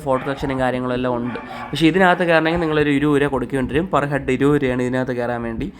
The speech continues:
ബാക്കിയുള്ളതൊന്നും കുഴപ്പമില്ലായിരുന്നു. ഇതിനകത്ത് കയറാൻ just twenty rupees per head-ിന് കൊടുക്കേണ്ടി വരും. ഓരോ, അതിനകത്ത് കയറി കഴിഞ്ഞാൽ അവർ ഒരു ക്യാമറ ഒമാൻ ഉണ്ട് actually. എങ്കിൽ സെപ്പറേറ്റ് പൈസ കൊടുക്കണം.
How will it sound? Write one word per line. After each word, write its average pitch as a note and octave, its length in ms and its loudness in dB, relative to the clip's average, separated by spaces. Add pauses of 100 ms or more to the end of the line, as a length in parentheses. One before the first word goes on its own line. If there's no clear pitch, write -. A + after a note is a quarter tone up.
(320)
ബാക്കിയുള്ളതൊന്നും F3 640 0
കുഴപ്പമില്ലായിരുന്നു. A#2+ 640 -2 (380)
ഇതിനകത്ത് E3 340 4
കയറാൻ E3+ 280 2
just D3+ 200 -4
twenty C#3 280 2
rupees C#3 320 -2
per C3 160 0
head-ിന് B2+ 320 -2
കൊടുക്കേണ്ടി B2 420 -2
വരും. B2+ 120 -4 (140)
ഓരോ, F3+ 160 4 (340)
അതിനകത്ത് E3 260 0
കയറി E3 240 2
കഴിഞ്ഞാൽ F#3+ 240 0
അവർ F3+ 100 0 (140)
ഒരു F#3 100 -4 (120)
ക്യാമറ F3 320 2 (100)
ഒമാൻ D#3 280 2
ഉണ്ട് C3+ 260 0
actually. A2 300 -8 (380)
എങ്കിൽ D3 180 0
സെപ്പറേറ്റ് F3 320 -2
പൈസ C#3+ 180 0
കൊടുക്കണം. A#2+ 260 -4